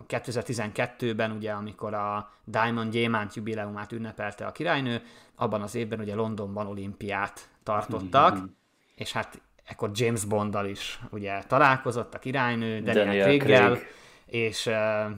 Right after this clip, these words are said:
Speaker 1: ugye van egy ilyen kis sketch, YouTube-on megtekinthető, ahogy ejtőernyővel érkeznek
Speaker 2: <laughs>
Speaker 1: meg a, mm,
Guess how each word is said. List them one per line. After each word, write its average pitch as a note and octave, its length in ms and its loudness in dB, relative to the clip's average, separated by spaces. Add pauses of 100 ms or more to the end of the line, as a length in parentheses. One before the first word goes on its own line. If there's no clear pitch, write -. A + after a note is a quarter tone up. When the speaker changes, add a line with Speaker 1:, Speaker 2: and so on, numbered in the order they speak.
Speaker 1:
ugye A2 200 -2
van A2+ 160 2
egy G#2 120 -2
ilyen G2+ 120 -4
kis - 160 -12
sketch, A#2+ 420 0
YouTube-on G#2+ 320 -4
megtekinthető, A2+ 720 -4
ahogy G2+ 440 -8
ejtőernyővel A2+ 1200 2
érkeznek A2+ 760 0
Speaker 2:
<laughs> A#2+ 100 4
Speaker 1:
meg A#2 300 -2 (420)
a, G#2+ 460 2 (320)
mm, A2 220 -12